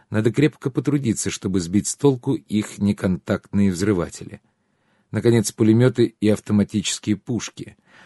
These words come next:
Они расставлены на вышках, упрятаны в доты, ими же обязательно вооружены патрульные джипы и бронеавтомобили. Южнее, ближе к Чернобылю четыре,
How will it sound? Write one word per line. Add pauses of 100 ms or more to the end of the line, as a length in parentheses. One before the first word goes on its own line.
Они
расставлены
на
вышках, (260)
упрятаны
в
доты,
ими
же
обязательно
вооружены
патрульные
джипы (200)
и
бронеавтомобили. (560)
Южнее,
ближе
к
Чернобылю
четыре,